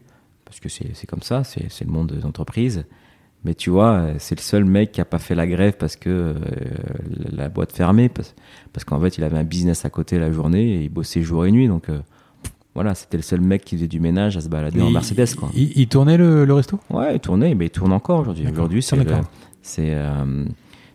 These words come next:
Speaker 1: c'est le restaurant le plus vieux de la ville d'Évry, euh,
Speaker 2: Ah oui.
Speaker 1: deuxième sur, euh, sur Trustpilot, je crois, ou un truc de genre là. Et, euh, la semaine dernière, le maire est, est, est venu manger au restaurant, et c'est ma sœur qui le gère aujourd'hui, et c'est,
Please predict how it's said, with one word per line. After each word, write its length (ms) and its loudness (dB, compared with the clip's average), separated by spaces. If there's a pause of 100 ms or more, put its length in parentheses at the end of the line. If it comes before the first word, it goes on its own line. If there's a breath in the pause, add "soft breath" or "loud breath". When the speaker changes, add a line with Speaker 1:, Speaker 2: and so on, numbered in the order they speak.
Speaker 1:
c'est 160 -6
le 60 0
restaurant 420 0
le 140 2
plus 200 -8
vieux 360 2
de 80 2
la 100 2
ville 180 -2
d'Évry, 600 0
euh, 120 -4 (100)
Speaker 2:
Ah 80 2
oui. 120 4
Speaker 1:
deuxième 360 2
sur, 340 -6
euh, 140 -6 (680 soft breath)
sur 160 -14
Trustpilot, 640 -2
je 80 -12
crois, 200 -6
ou 320 -8
un 60 -6
truc 180 -16
de 100 -4
genre 200 -2
là. 260 0 (500 soft breath)
Et, 60 -8
euh, 320 -4 (400)
la 80 -8
semaine 200 0
dernière, 200 4
le 120 4
maire 240 4
est, 100 0
est, 580 -4 (100)
est 40 -4
venu 140 -2
manger 380 0
au 80 0
restaurant, 680 0 (360 loud breath)
et 60 -8
c'est 140 -4
ma 120 2
sœur 240 -2
qui 120 -8
le 60 -2
gère 220 2
aujourd'hui, 440 2
et 100 2
c'est, 500 -4